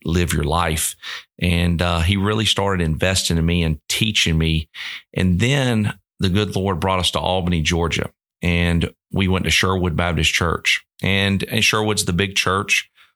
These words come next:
um, you know, but Michael Catt taught us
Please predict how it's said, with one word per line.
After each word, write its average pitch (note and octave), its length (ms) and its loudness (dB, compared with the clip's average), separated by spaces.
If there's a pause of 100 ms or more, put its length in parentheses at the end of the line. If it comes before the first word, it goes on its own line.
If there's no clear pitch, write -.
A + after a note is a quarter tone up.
(140)
um, E2 500 -2
you F2+ 140 0
know, F2 320 0 (180)
but F2+ 300 -2 (440)
Michael F#2 380 0
Catt G#2 460 -2 (260)
taught A2 320 -2
us E2+ 300 0